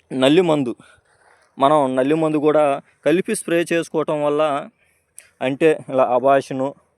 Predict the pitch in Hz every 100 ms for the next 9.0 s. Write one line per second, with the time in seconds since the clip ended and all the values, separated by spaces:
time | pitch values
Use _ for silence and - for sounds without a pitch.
0 | _ _ _ _ 127 131 135 147 131 151
1 | 190 _ _ _ - 120 123 127 127 127
2 | 135 - _ _ _ _ _ 127 127 131
3 | 131 156 151 147 - _ _ _ _ -
4 | 156 160 151 143 123 123 131 143 151 -
5 | 139 139 139 165 - _ _ _ _ -
6 | 156 156 147 123 110 - _ _ _ _
7 | _ _ - 127 135 160 160 147 147 170
8 | 185 160 147 - 196 175 170 - 160 160